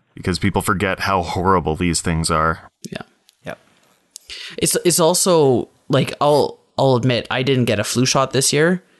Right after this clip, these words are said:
Speaker 2: because, A,
Speaker 1: <gasps>
Speaker 2: so this, this is what happened. I knew flu season was coming, but I hadn't seen any signs for flu shots being available. I'm like, "Well, that's weird." And then I heard, like, "Oh, no, they are available. You just have to go in and get one."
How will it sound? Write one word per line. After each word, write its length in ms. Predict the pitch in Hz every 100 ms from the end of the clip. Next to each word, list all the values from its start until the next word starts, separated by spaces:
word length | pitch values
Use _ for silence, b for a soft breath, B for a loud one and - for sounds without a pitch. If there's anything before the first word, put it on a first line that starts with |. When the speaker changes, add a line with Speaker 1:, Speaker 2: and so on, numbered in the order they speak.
| b _ -
Speaker 2:
because, 520 | 135 135 120 117 - -
A, 300 | 131 165 175
Speaker 1:
<gasps> 720 | 220 247 262 277 269 262 240
Speaker 2:
so 100 | 220
this, 160 | 208 175
this 180 | 170 180
is 80 |
what 160 | 175 160
happened. 400 | 139 123 85 110 - - - -
I 100 | 135
knew 160 | 160
flu 220 | 185 170 175
season 260 | 175 151
was 100 | 147
coming, 460 | - 123 113 113 131 _
but 100 | -
I 60 | 135
hadn't 260 | 135 131
seen 160 | 131 127
any 180 | 117 117
signs 500 | - 117 113 104 98
for 260 | - 113 104
flu 220 | - 147
shots 240 | - 104
being 160 | - 104
available. 320 | 113 151 110
I'm 140 | - -
like, 260 | - -
"Well, 80 | -
that's 160 | 160 -
weird." 300 | 92 110 B B B B B
And 120 | - 120
then 240 | 117 117
I 120 | 110
heard, 180 | 113 110
like, 220 | 107 87
"Oh, 80 | 143
no, 160 | 196 123
they 100 | 110
are 120 | 165
available. 260 | 123 104
You 60 | 113
just 40 |
have 80 | 120
to 60 | 127
go 100 | 110
in 80 | 104
and 180 | 101
get 200 | 85 143
one." 240 | - 60